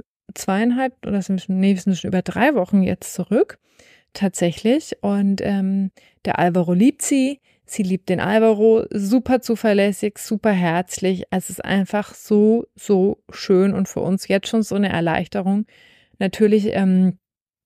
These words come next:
es ist immer noch so ein bisschen die Eingewöhnungszeit, dass der Alvaro sich an sie gewöhnt und auch, ne, sich gewöhnt daran, dass wir halt nicht so da sind zwischendrin immer mal wieder. Aber es ist so gut und für die anderen ist es auch so mega gut, die sind auch so begeistert und dankbar, ne? Und ich habe halt damals auch gesagt, „Hey Leute,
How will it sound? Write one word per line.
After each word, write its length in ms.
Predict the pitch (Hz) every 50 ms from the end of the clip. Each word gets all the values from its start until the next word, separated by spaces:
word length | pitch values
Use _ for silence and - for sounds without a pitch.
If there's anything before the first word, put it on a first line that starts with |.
| _ _ _ _
es 180 | - - - -
ist 140 | 180 -
immer 180 | - 180 180 180
noch 120 | 180 175
so 100 | 165 -
ein 40 | 190
bisschen 180 | 175 170 - 175
die 80 | 165
Eingewöhnungszeit, 920 | - - 170 170 180 185 165 165 170 170 175 175 - - - - 180 180 185
dass 140 | 175 170 -
der 100 | - -
Alvaro 260 | 175 180 175 180 175 185
sich 240 | - - 185 -
an 200 | 180 170 170 170 - _ _ _ _ _
sie 160 | - - 220
gewöhnt 480 | 214 208 180 180 180 190 196 202 202
und 100 | 190 180
auch, 220 | - - 180 - -
ne, 240 | 190 190 202 208 202
sich 180 | - 180 -
gewöhnt 400 | - 190 175 180 185 190 196 185
daran, 240 | 185 175 175 180 175
dass 180 | 175 170 - -
wir 100 | 190 185
halt 120 | 180 170
nicht 140 | 185 180 -
so 100 | - 185
da 240 | 170 175 170 175 190
sind 160 | 185 196 180
zwischendrin 480 | - - 185 - - 185 - - 196 190
immer 180 | - 185 185
mal 220 | 185 185 180 180 175
wieder. 240 | 180 175 180 190 202 _ _ _ _ _ _ _ _ _ _ -
Aber 220 | - 196 196 196 175
es 160 | 202 - -
ist 260 | - 196 - - -
so 180 | - 240 247 254
gut 240 | 247 - 240 226 196
und 100 | 165 190
für 140 | - - 190
die 140 | 190 190
anderen 280 | - 190 214 220 220 208
ist 140 | - 196 -
es 120 | 202 -
auch 200 | - - 196 -
so 420 | - - - - 233 226 254 262 247
mega 360 | 233 220 208 202 214 220 214
gut, 200 | 208 - 214 190
die 40 | 196
sind 160 | - - -
auch 120 | - 190 -
so 180 | - - 247
begeistert 500 | 233 247 226 - - 202 190 - 214 202
und 160 | 196 190 180
dankbar, 340 | 185 170 180 202 - - 160
ne? 120 | 160 170 180
Und 60 | 175
ich 120 | 185 -
habe 140 | 196 175 202
halt 120 | 190 180
damals 260 | 180 180 180 180 185 -
auch 140 | - 226
gesagt, 360 | - 247 214 196 180 180 - -
„Hey 80 | 175
Leute, 320 | 175 180 185 202 196 202